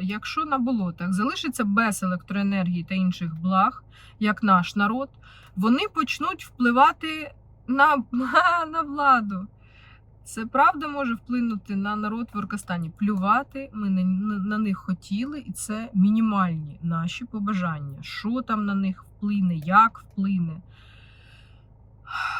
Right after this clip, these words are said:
Нехай почнуть з тріпанації черепа, а далі вже можна світло буде відключати.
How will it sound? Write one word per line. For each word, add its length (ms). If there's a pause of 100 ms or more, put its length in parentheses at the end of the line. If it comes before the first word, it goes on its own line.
(160)
Нехай 380
почнуть 420
з 80
тріпанації 720
черепа, 720
а 140
далі 420
вже 180
можна 320
світло 340
буде 200
відключати. 720